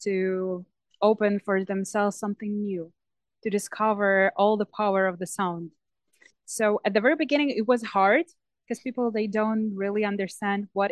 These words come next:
is the podcast. Um, but now what we can see in two thousand twenty-two, that, uh, this is, like, really popular format in Ukraine. Right now, we have a lot of creators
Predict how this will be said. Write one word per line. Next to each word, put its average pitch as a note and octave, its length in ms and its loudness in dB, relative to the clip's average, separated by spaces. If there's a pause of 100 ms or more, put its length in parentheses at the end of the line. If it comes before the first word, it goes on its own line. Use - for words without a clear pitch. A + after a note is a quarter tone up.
is - 420 -20
the G3 120 -4
podcast. A#3+ 540 -4 (880)
Um, G3+ 400 2 (140)
but G#3+ 200 2
now D4 260 4
what A#3+ 240 0
we A#3 80 -4
can A#3 160 -4
see G#3+ 300 -4
in G#3 80 -2
two G3 100 -12
thousand G3 880 -6
twenty-two, G#3 540 -4 (1300)
that, G#3 720 4
uh, F#3 240 -2
this G#3+ 180 -4
is, G#3+ 160 -14
like, F#3 160 -4 (100)
really G#3 280 -2
popular F#3+ 720 -2 (360)
format G3+ 380 0
in F#3 140 -10
Ukraine. E3+ 540 -12 (220)
Right F#3+ 180 -4
now, G#3+ 140 0
we G#3+ 100 -2
have G3 200 2
a G3 60 0
lot F#3+ 280 2
of F3+ 200 -2
creators G3+ 760 -4